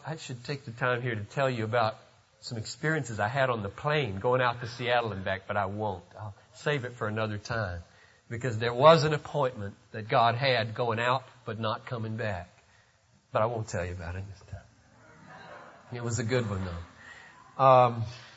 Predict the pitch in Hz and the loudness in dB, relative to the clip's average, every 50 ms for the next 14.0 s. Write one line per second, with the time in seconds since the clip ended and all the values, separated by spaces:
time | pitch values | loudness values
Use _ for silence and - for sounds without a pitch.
0 | - - - - - _ _ _ _ _ _ _ _ _ _ _ - - - - | -20 -20 -20 -20 -20 _ _ _ _ _ _ _ _ _ _ _ -20 -20 -20 -20
1 | 101 - - 85 85 80 92 101 - - 101 101 - - - 113 113 113 120 - | -20 -20 -18 -18 -16 -16 -16 -16 -16 -18 -20 -20 -20 -20 -20 -20 -18 -18 -18 -20
2 | - - _ _ _ _ - - - - - - - - - - _ _ _ _ | -20 -20 _ _ _ _ -20 -20 -18 -18 -18 -18 -20 -20 -20 -20 _ _ _ _
3 | - - 156 202 226 196 180 202 165 127 110 - - - - - - 127 131 147 | 8 12 12 12 12 12 10 4 4 4 2 -2 -10 -14 -16 -14 -6 0 2 4
4 | 143 139 139 143 170 170 156 156 170 202 220 185 196 202 190 185 139 131 147 139 | 4 4 2 0 0 0 2 2 4 2 2 2 2 2 2 2 2 2 2 4
5 | 139 139 143 143 143 139 - - - - - - 131 143 147 143 135 131 - - | 4 4 2 0 -2 -2 -2 -4 -6 -8 -10 -8 -4 -2 0 0 -2 -4 -8 -16
6 | - _ _ _ _ _ _ _ _ _ _ _ _ _ _ _ _ _ _ _ | -20 _ _ _ _ _ _ _ _ _ _ _ _ _ _ _ _ _ _ _
7 | _ _ _ _ _ _ _ _ _ _ - 156 139 - - - - - - 156 | _ _ _ _ _ _ _ _ _ _ -2 0 4 6 8 8 8 8 6 2
8 | 139 135 - - - 117 101 95 - - - 135 123 117 123 - 120 107 104 101 | 2 2 0 -8 -12 -10 -8 -6 -4 -4 -2 -2 -2 -4 -6 -8 -8 -6 -6 -6
9 | 104 - - - 120 107 101 - - - - - - - - - _ _ _ _ | -8 -8 -8 -6 -6 -6 -6 -8 -12 -16 -20 -20 -20 -20 -20 -20 _ _ _ _
10 | _ _ _ _ _ _ _ _ _ _ _ _ _ _ _ _ _ _ _ _ | _ _ _ _ _ _ _ _ _ _ _ _ _ _ _ _ _ _ _ _
11 | _ _ _ _ _ _ _ _ _ - 120 117 127 160 196 208 - 208 180 - | _ _ _ _ _ _ _ _ _ -8 -4 6 12 12 12 12 12 10 6 8
12 | - 185 175 175 - - 151 143 131 127 123 - 160 147 143 143 139 - 131 - | 10 8 8 8 8 4 4 4 4 2 0 0 2 4 4 4 4 2 0 0
13 | - 127 123 - 165 185 190 180 160 135 113 117 113 110 - 110 107 - 117 113 | 0 0 2 6 10 12 12 12 12 10 8 4 4 4 2 -2 -2 -2 -2 -4